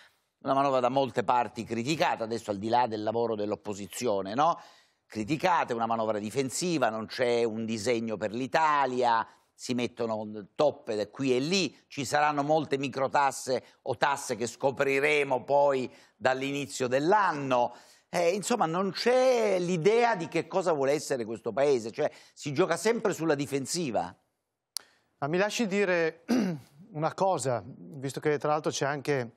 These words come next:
Speaker 2: Alan Friedman.
Speaker 1: Sì.
Speaker 2: Chiaro che noi dobbiamo contestualizzare adesso e la politica economica, eh, interviene e agisce con la sua leva,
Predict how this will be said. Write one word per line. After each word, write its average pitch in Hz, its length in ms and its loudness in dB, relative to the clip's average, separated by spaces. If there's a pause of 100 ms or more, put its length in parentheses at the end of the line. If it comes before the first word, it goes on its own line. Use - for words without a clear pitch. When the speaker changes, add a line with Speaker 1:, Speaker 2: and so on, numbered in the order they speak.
(340)
Speaker 2:
Alan 151 260 0
Friedman. 131 560 -2 (100)
Speaker 1:
Sì. 123 380 -2 (180)
Speaker 2:
Chiaro 240 340 2
che 180 460 -2 (320)
noi 196 220 0
dobbiamo 175 360 0
contestualizzare 165 1200 0 (160)
adesso 170 760 0
e 160 100 -2
la 147 120 0
politica 165 420 -2
economica, 160 960 -2
eh, 127 360 -2 (500)
interviene 170 760 0
e 156 100 0
agisce 151 500 0
con 170 160 -2
la 143 120 0
sua 185 320 0
leva, 160 600 0